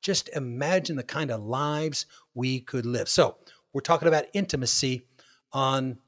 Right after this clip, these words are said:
this podcast. I just want you to know we're gonna talk about it for a couple more podcasts. I think it's that important. All right, this is a wrap today.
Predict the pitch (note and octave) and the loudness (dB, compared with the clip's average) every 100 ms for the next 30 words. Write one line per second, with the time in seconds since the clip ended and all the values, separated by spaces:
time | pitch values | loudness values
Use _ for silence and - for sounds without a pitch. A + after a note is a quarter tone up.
0 | _ A#2 G2+ B2+ - - C3 A#2 C3 - | _ -18 -8 -4 -2 2 2 2 -2 0
1 | - - - - - C3+ A#2 - C#3 - | 0 0 -6 -20 -10 -6 -4 0 0 0
2 | C3+ C3 D#3 D3+ D3 - C#3+ C#3 C#3+ D#3+ | 0 4 6 6 4 -4 -2 0 2 2
3 | D3 D3 D3 C#3+ - D3+ - F3 D#3+ D#3 | 2 2 0 0 -2 -2 0 -4 -2 0
4 | E3+ F3 C#3+ B2 - C3 - C3+ - D3 | 2 2 2 0 0 -2 -2 -6 -6 -4
5 | C#3+ - - A2 C3 A#2+ - - _ C3 | -4 -8 -10 -2 0 0 -4 -20 _ -8
6 | A2+ - B2 - G#2+ - - _ _ _ | -8 -2 -2 -2 -6 -20 -20 _ _ _
7 | _ - E3+ A2+ - - - E3 C3 D#3 | _ 4 6 6 2 -18 -6 -2 4 8
8 | D#3 D3 C3 A#2 | 8 6 0 0